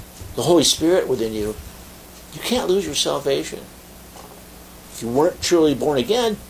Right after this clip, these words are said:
yeah, you could, you could wander away. But he's saying, "Whoever comes to me, I will certainly not cast out. For I've come down from heaven to do my own will, but the will of him who sent me."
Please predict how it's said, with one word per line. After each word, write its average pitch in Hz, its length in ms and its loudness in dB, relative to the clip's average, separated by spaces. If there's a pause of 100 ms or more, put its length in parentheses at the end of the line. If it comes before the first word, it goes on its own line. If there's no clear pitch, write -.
yeah, 339 160 2
you 226 140 2
could, 180 200 0 (400)
you - 120 -2
could 170 200 2 (280)
wander 151 300 4
away. 175 260 6 (300)
But 165 80 4
he's 175 160 6
saying, 185 280 2 (640)
"Whoever 208 280 6
comes 220 300 0
to 190 80 -4
me, 170 240 -2 (760)
I 143 180 4
will 123 200 4
certainly 139 500 0
not - 220 -6
cast 107 340 -4
out. 98 160 -4 (560)
For 139 120 2
I've 139 140 4
come 127 200 0
down 147 340 2
from 247 160 0
heaven 165 460 2 (460)
to 123 120 4
do 135 280 4
my 143 200 0
own 135 280 0
will, 127 240 2 (680)
but - 140 -2
the 139 60 2
will 175 280 6
of - 200 0
him 131 340 -2 (920)
who 135 120 -6
sent 120 320 -4
me." 127 220 -6